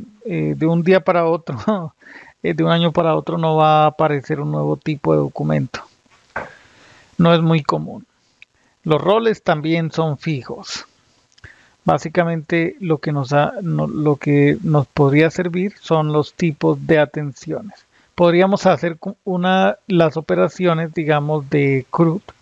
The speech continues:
de crear, de, de crear básicamente, de actualizar y actualizar. Los I D van a seguir siendo los mismos.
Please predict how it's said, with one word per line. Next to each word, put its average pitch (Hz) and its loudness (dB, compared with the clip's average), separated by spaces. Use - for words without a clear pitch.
de 147 4
crear, 151 2
de, 160 2
de 165 2
crear 170 4
básicamente, 156 -4
de 160 4
actualizar 160 0
y 208 -2
actualizar. 151 -4
Los 156 2
I 165 4
D 185 -6
van 156 0
a 156 0
seguir 139 -6
siendo 147 -6
los 156 2
mismos. 156 -6